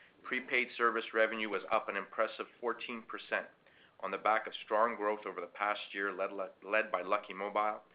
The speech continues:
which generates higher than average industry apu. A couple of notable developments on the retail distribution front that are worthy of mention. We recently renewed our exclusive national distribution agreement with Dollarama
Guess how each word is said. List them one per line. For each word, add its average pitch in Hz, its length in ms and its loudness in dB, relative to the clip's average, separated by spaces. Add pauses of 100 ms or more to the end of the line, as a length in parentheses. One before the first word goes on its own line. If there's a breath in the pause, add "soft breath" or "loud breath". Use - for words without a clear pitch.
(260 loud breath)
which - 140 -8 (120)
generates 110 380 2 (100)
higher 110 340 4
than 92 200 -4 (100)
average 98 400 0 (100)
industry 95 540 -10 (100)
apu. 90 300 -8 (1000 loud breath)
A - 60 -10
couple 156 300 2
of 123 100 0
notable 123 460 2
developments 117 480 6
on 107 80 -2
the 98 80 -2
retail 110 400 0
distribution 107 720 -6
front 113 220 0
that 98 100 -4
are 98 100 -2
worthy 101 300 0
of 92 80 -6
mention. 92 360 -4 (600 loud breath)
We 117 80 -2
recently 131 420 0
renewed 117 480 2
our 113 120 8
exclusive 127 640 -4
national 113 380 2
distribution 104 600 -6
agreement 107 380 -2
with - 140 -12
Dollarama 101 600 2